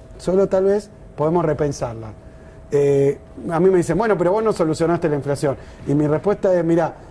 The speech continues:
la veníamos bajando, pero controlando los precios en los supermercados, dando hora doce,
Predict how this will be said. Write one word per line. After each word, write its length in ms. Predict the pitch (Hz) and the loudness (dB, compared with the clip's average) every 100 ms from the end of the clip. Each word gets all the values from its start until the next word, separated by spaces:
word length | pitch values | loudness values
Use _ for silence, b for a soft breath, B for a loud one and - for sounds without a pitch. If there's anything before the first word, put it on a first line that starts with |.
| - | -4
la 100 | 139 | 0
veníamos 380 | 156 196 208 175 | 2 2 2 2
bajando, 540 | 156 180 139 117 113 - | 0 -2 -2 -4 -12 -6
pero 200 | 139 135 | -4 -2
controlando 500 | 135 131 143 160 151 | -4 -2 0 0 0
los 100 | 143 | 0
precios 300 | 151 147 139 | -2 -2 -4
en 80 | 131 | -2
los 120 | 131 | -4
supermercados, 920 | 127 139 139 143 190 190 175 156 139 B B | -4 -2 -2 -2 0 0 0 -2 -4 B B
dando 380 | 139 160 160 151 | -2 0 2 2
hora 220 | 147 160 | 2 2
doce, 360 | 208 220 208 | 2 0 0